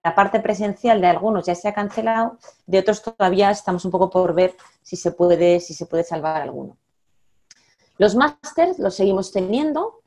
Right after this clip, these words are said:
eh, lo que es la parte online del máster se sigue manteniendo y lo que quizá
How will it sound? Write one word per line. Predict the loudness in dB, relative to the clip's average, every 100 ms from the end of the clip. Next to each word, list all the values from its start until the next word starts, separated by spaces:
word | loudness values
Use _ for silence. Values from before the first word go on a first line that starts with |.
| _ _ _
eh, | -6 0 2 4 4 4
lo |
que | 2
es | 2
la | 2
parte | 4 2 0 -2
online | 0 2 2 4
del | 4 4
máster | 0 0 -2 -2
se | -8
sigue | -6 -4 -2
manteniendo | -2 0 0 0 0
y | -2 2
lo | 2 2
que | 0
quizá | 0 -4 -2 -2 -2